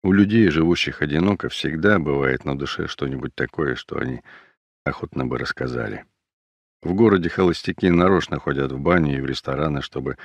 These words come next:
только поговорить, и иногда рассказывают банщикам или официантам очень интересные истории. В деревне же они обыкновенно изливают душу перед своими гостями.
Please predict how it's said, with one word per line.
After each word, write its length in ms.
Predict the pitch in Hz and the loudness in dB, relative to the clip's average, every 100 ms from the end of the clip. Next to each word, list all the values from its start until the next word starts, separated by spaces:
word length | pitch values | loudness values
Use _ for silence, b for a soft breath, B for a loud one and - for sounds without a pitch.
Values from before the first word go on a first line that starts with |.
| B B B | B B B
только 220 | 80 73 78 | -2 -2 -2
поговорить, 680 | 78 82 90 95 92 60 | 0 4 4 4 2 -2
и 320 | - 71 71 64 | -4 -2 -2 -2
иногда 460 | 71 73 73 92 | -2 -2 2 2
рассказывают 560 | 67 - 69 67 65 65 | 2 -4 -6 -6 -8 -2
банщикам 600 | 82 87 - - 67 67 | 0 0 -2 -8 -6 -4
или 180 | 67 69 | -4 -6
официантам 680 | 65 71 - 76 73 73 69 | -6 -8 -4 -4 -4 -6 -8
очень 320 | 65 71 69 b b - | -6 -8 -8 b b -6
интересные 600 | 73 73 69 65 73 67 | -6 -4 -4 -4 -4 -6
истории. 480 | - 78 76 65 - b b b _ _ _ _ _ _ | -6 -4 -4 -4 -8 b b b _ _ _ _ _ _
В 160 | - 78 | -6 2
деревне 480 | 85 87 107 92 78 | 8 10 10 8 6
же 160 | 78 | 4
они 260 | 76 76 73 | 4 4 2
обыкновенно 760 | 71 71 71 80 78 76 76 73 | 0 -2 -4 0 2 2 2 0
изливают 500 | 69 76 76 73 73 | 0 0 2 0 2
душу 300 | 90 - 71 | 0 0 -4
перед 260 | - 65 | -4 -4
своими 360 | - 73 71 67 | -4 -2 0 0
гостями. 680 | 69 69 - 65 58 92 | 0 -2 -2 -2 -2 -6